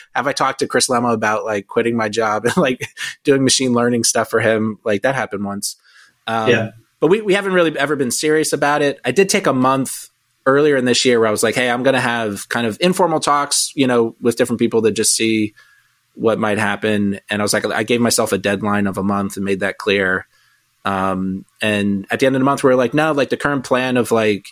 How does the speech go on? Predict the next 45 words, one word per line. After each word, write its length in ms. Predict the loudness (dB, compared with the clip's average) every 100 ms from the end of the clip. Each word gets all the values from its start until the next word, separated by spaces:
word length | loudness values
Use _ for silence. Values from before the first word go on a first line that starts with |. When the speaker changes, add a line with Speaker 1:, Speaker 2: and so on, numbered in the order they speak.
| -4
Speaker 1:
you 80 | -2
know, 120 | 0
hire 260 | -2 0
really 220 | 2 2 2
great 180 | 0
people, 680 | 0 0 2 2 4 0 -2
kinda 220 | -6 -4 -2
get 180 | -2
them, 220 | 0 -2 -6
h-, 120 | -14 -6
hand 240 | -2 2
over 540 | 2 4 4 4 2 -2 _ _ _
the 40 | 0
responsibilities 680 | 0 0 -2 2 4 4 2
that 100 | -2
Kim 160 | -2
and 100 | -2
I 120 | -4
have 340 | -2 -2 -4 -2
so 140 | -2
that 80 | 0
we 100 | 0
don't 140 | 2
have 100 | 0
to 80 | -2
spend 240 | -4 -2 -4
as 140 | -2
much 180 | -4 -4
time 280 | -2 -2 -2
on 100 | -4
kind 240 | -4 -4
of, 100 | -4
like, 180 | -6 -4
maintaining 520 | -6 -4 -4 -4 -4
what 160 | -4 -4
we 80 |
have 260 | -2 -2 -4
and 80 | -6
we 100 | -8
can 140 | -8
push 180 | -6 -2
out 200 | -2 -2
in 80 | -6
new 80 | -6
directions." 680 | -4 -4 -4 -4 -4 -4